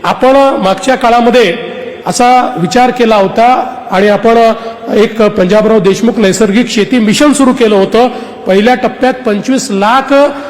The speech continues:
अ, हेक्टर जमीन आपल्याला नैसर्गिक शेतीखाली आणायची होती, त्यातलं अर्ध टार्गेट हे आपण पूर्ण करू शकलो आहे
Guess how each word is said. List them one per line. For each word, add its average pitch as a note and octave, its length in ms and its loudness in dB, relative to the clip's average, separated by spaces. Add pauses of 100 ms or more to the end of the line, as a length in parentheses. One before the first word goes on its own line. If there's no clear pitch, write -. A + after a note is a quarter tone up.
(220)
अ, G#3 120 2
हेक्टर G#3 320 2
जमीन A3+ 340 2
आपल्याला A#3+ 580 2
नैसर्गिक G#3+ 500 0
शेतीखाली A#3 480 0
आणायची G#3 360 0
होती, G#3 340 2 (420)
त्यातलं A#3+ 280 0
अर्ध G#3 340 0
टार्गेट B3+ 460 2 (420)
हे A#3 40 -2
आपण A#3+ 240 2
पूर्ण C#4+ 280 2
करू D4 200 2
शकलो A3+ 320 0
आहे E3+ 200 2